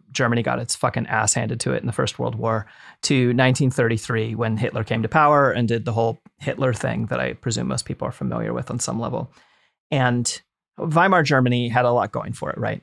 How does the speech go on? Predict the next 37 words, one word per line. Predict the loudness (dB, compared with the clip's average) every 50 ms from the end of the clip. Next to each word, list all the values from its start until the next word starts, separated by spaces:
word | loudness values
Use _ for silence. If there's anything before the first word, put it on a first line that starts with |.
| _ -2
Uh, | 0 0 2 2
it | 2
was | 2 2
a | 2
republic, | 2 2 2 2 4 2 0 -2 -4
for | -10 _ -4 -2
one | -2 -2 -2
thing, | -2 -2 -4 -2 -4
which | -4 -6 -6
is | -6 -6 -4 -2
a | -2
step | -2 -2 -2 -2 -2 -4
up | -6 -6 -6
from | -8 -6 -6 -4 -6 -6 -8
dictatorships | -8 -10 -8 -8 -6 -6 -6 -6 -6 -6 -6 -6 -6 -6
and | -6 -4 -4
such. | -4 -4 -4 -6 -12 -16 -18 -20 _ _ _ _ _ _ _ -20 -4 -2
People | 0 0 2 2
could, | 0 0
like, | -2 -2 -2
vote | 0 0 2 2 0 -2 -4 -4
and | -4 -2 -2
shit. | 0 0 0 -2 -2 -6 _ _ _ _ _ -4
And | 0 0 2 2
there | 0
was | 0 -2
free | -2 -2 -2
speech, | -2 -2 0 0 -2 -2 -2 -2
there | -2 -2
was | -2 -2 -4
free | -4 -4 -4
assembly, | -2 -2 0 0 2 2 2 2 4 4 4 4 4 2 0 -2
there | -2 -2 0
was | 0 0
no | 0 0 0
state | 0 0 0 -2 -2 -4 -4
religion. | -4 -2 0 0 0 2 2 2 2 2 2 0